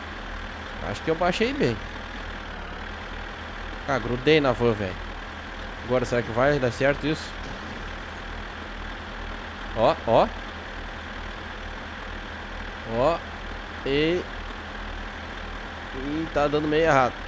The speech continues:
Tá dando um pouco errado. Não tá dando muito certo, não. Ai, não,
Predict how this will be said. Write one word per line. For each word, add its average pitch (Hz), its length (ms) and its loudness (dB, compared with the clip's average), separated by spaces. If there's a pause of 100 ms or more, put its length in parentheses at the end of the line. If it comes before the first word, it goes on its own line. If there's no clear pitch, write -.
(2000)
Tá 110 80 -2
dando 135 180 4
um 151 40 2
pouco 175 180 2
errado. 160 300 10
Não 113 80 -4
tá 135 120 4
dando 180 160 4
muito 202 160 2
certo, 208 260 6
não. 170 200 6 (1000)
Ai, 160 320 8
não, 139 400 4